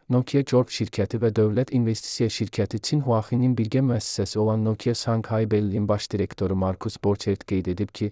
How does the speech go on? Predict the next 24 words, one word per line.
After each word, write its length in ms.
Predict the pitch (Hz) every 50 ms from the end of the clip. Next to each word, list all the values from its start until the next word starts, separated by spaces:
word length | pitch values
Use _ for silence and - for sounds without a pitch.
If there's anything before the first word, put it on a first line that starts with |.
| - -
Çinin 260 | - 127 131 127 120
üç 220 | 113 - - -
böyük 200 | 107 104 107 -
telekommunikasiya 960 | - 107 95 95 - - 101 98 92 98 98 95 - 101 98 - - 90 80
operatoru, 600 | 82 - - 90 90 87 - - 78 73 76 65 - _ _ -
Çin 200 | - - 135 123
Unicom, 440 | 113 101 101 98 - 98 95 95 - _
Çin 180 | - - 147 147
Mobile 380 | 135 117 107 104 107 107 110 107
və 160 | 107 104 101
Çin 200 | - - 113 110
Telecom, 500 | - - 95 90 87 - - 80 73 69 - _ _ _ _ _ -
Çin 180 | - - 185 202
şirkətlərinin 760 | - - 147 - - - 113 - - 110 104 107 107 120 127
xarici 460 | 123 - 120 117 113 113 110 - 123
bazarlara 500 | 120 113 104 101 98 95 98 95 92 98
çıxmasına 540 | 101 - - - 104 101 95 - - 104 104
kömək 380 | 90 - - 104 107 104 - 104
etmək 280 | 92 - 101 95 95 95 -
işinə 300 | - - 110 110 107 104
böyük 240 | 110 110 110 -
əhəmiyyət 500 | 95 90 87 98 95 92 92 90 - -
verir. 360 | - 69 - 67 65 - - _ _ _ _ _ _ _ _ _ _ _ _ _ _ _ _ _ _ -
O, 200 | 117 131 160 165